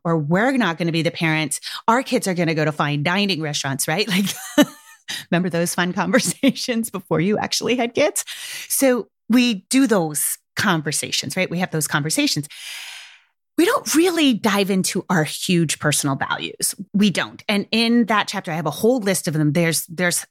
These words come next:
hundreds of them. And we don't figure that stuff out. Th-, like, who sits and talks, even when you're pregnant, you guys, you don't have the knowledge yet, right? Like, you don't sit there and talk about, like, "So what are you gonna do when it's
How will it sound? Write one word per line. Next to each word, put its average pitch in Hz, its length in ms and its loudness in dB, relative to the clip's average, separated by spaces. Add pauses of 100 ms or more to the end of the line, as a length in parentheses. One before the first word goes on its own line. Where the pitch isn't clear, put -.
(100)
hundreds 247 640 4
of 135 180 -2
them. 139 280 -2 (160)
And 180 480 2 (240)
we 208 160 4
don't 294 280 2
figure 240 340 2
that 202 260 0
stuff - 260 -4
out. 151 200 0 (100)
Th-, 247 180 0
like, 233 160 2
who 403 320 4
sits 311 320 0
and 226 120 4
talks, - 580 -2 (840)
even 277 260 4
when 226 160 4
you're 175 100 2
pregnant, 156 920 -4 (140)
you 196 140 6
guys, 226 500 0
you 226 140 4
don't 269 160 2
have 247 180 0
the 196 80 4
knowledge 170 480 2
yet, 123 180 -4
right? 175 200 0
Like, 214 180 2
you 302 60 4
don't 359 160 0
sit 277 180 0
there 254 120 4
and 202 100 0
talk 202 220 -2
about, 160 240 -2
like, 147 220 -4 (600)
"So - 180 0
what 269 160 2
are 359 40 4
you 370 120 4
gonna 311 180 6
do 202 380 4
when 175 260 2
it's 151 160 -2